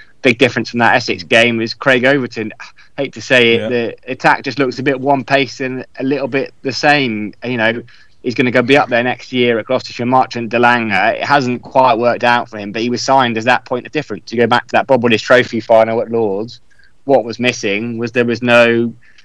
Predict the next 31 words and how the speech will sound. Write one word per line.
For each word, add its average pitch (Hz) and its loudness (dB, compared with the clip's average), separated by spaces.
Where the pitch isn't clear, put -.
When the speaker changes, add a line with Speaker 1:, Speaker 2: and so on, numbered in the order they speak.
Speaker 1:
there 127 -2
was 117 -2
Speaker 2:
Yeah, - -2
Speaker 1:
nothing 127 0
a - 0
little 117 0
Speaker 2:
yeah. 117 -2
Speaker 1:
bit 95 -8
different, 120 -4
whether 110 0
that 113 2
be 117 0
an 113 0
out-and-out 117 0
quick - -8
bowler 110 0
or 117 0
the 113 -2
left 120 0
arm 120 2
seamer. 113 -6
David 113 -2
Payne, 123 -2
Gloucestershire 123 -6
have 117 -4
got 127 -6
that 107 0
left 117 -2
arm 117 2
option - -6
that 117 -6